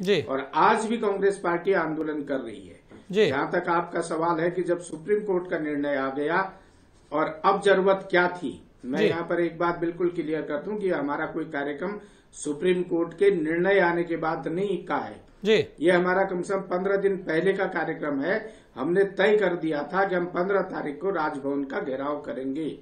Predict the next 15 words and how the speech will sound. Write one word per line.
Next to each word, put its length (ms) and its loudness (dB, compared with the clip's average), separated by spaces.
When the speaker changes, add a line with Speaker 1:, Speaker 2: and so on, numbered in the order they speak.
Speaker 1:
जी। 140 4
Speaker 2:
राजभवन 520 4
का 140 4
घेराव 360 2
करने 280 -2
का 120 0
भी 140 4
एक, 280 4
इसलिए 360 4
घेराव 400 6
राजभवन 420 0
का 120 -4
कर 180 -4
रहे 220 -2
हैं 220 -4